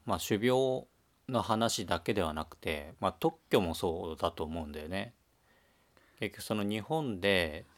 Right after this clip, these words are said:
取った特許が、じゃあ他の国で、ね、特許の申請をしていなければ、結局日本国内では、その禁止されていることも、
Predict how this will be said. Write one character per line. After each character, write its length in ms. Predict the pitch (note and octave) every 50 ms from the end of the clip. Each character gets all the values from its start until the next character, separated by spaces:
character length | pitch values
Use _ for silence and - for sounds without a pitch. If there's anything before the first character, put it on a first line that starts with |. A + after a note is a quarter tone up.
| _ - _ _ _ _ _ _ _ _ -
取 140 | - A2+ G#2
っ 40 | - -
た 120 | - G2+ -
特 240 | - A2 G2 - _ _
許 140 | - - E2
が、 400 | D#2 F2+ F2 E2+ D#2 D2+ D2+ - - _ _ -
じ 100 | - -
ゃ 60 | F2+
あ 60 | -
他 260 | - F#2+ F2 - B2
の 160 | A#2+ B2+ C3 B2
国 340 | - - C3+ B2+ C3 B2+
で、 300 | A2 G2 E2+ D2+ D2 D#2+ - _ _ _ _ _ _ _ _ _ _ _ _ -
ね、 100 | - G#2+
特 240 | F2 - G#2+ - -
許 80 | - F2+
の 80 | D#2+
申 220 | D#2+ - - F#2 F2
請 180 | - - F2
を 60 | D#2 D#2
し 100 | - -
て 120 | - G2
い 40 | F2
な 140 | E2 E2+ E2+
け 120 | - D#2
れ 120 | D2 C#2+
ば、 340 | C#2+ - E2+ D#2 D2+ D2+ D2+ - _ _ _ _ _ _ _ _ _ _ _ _ _ _ _ _ _ _ _ _ _ _ -
結 140 | - G#2+ -
局 280 | A#2+ A#2 - - A#2+
日 80 | A2 G#2+
本 260 | G#2+ C#3+ D#3 D3+ D3
国 320 | - - G3 - - E3
内 200 | D#3 C3 G#2 F#2
で 100 | E2 E2+
は、 380 | D#2+ E2 E2+ E2+ D#2+ C#2+ D2+ E2 - _ _ _ _ _
そ 180 | - - - F2+
の 240 | D#2 D2+ D#2 D2+ D2
禁 180 | - - F#2+ F2
止 20 |
さ 200 | - - - G2
れ 80 | E2+ E2+
て 140 | - - F2
い 60 | E2+
る 100 | E2+ E2
こ 140 | - G#2+ -
と 100 | - E2+
も、 300 | D#2 D2+ D2 D2 D2